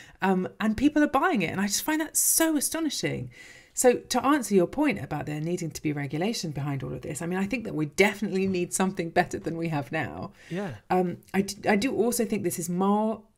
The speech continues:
Speaker 1: it's more difficult than the case of medicine, because I think that sometimes there are, um, there are co-, you, I don't think you can just rubber stamp something and say,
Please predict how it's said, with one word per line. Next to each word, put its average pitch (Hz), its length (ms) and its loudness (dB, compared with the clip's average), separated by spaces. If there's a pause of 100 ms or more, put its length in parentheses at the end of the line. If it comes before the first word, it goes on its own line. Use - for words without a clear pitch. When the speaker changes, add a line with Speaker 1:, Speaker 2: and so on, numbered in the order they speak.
(120)
Speaker 1:
it's 190 240 -4
more 208 240 4
difficult 202 760 -2
than 147 120 -8
the 143 80 -8
case 139 320 -4
of 127 80 -10
medicine, 139 400 -4
because 127 240 -8
I 160 80 -6
think 208 300 -8
that 196 260 -4 (920)
sometimes 180 680 -2
there 147 240 -4
are, 143 380 -6 (640)
um, 139 460 -2 (640)
there 165 200 2
are 165 100 2
co-, 196 340 -8
you, 202 200 0
I 202 100 0
don't 202 240 2
think 202 160 -4
you 202 80 0
can 196 120 -6
just 160 140 -6
rubber 160 320 -2
stamp - 300 -6
something 135 580 -8
and 147 160 -6
say, 139 380 -6